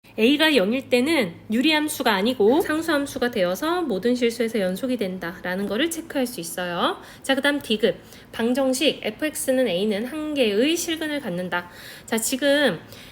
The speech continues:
A가 영이 아니라고 했으니까 두 번째, 세 번째 상황만 생각을 할게요. 지금 까만색 그래프가 Y는 에프엑스고요. 얘하고 Y는 A, Y는 A하고의 교점을 찾는 거죠.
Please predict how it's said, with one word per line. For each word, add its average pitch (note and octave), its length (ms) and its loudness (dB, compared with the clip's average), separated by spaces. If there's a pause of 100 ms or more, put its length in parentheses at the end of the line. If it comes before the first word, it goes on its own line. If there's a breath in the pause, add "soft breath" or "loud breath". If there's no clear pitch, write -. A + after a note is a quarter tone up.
(140 loud breath)
A가 D#4 280 2
영이 A3+ 300 0
아니라고 C#4+ 420 0
했으니까 A3+ 340 -2
두 G3+ 160 -8
번째, D#4+ 380 2
세 D4+ 120 0
번째 D4 300 0
상황만 B3+ 420 0
생각을 A#3+ 360 0
할게요. B3+ 500 -2 (280 loud breath)
지금 A#3 460 -2
까만색 E4+ 580 0
그래프가 G#3 440 0
Y는 F#3+ 300 0
에프엑스고요. A3+ 800 -2 (300 loud breath)
얘하고 B3 600 2
Y는 D4 600 2
A, G#3+ 280 0 (340)
Y는 C4+ 520 0
A하고의 B3 1000 2
교점을 D4 440 -4
찾는 C#4+ 320 -4
거죠. B3 320 -2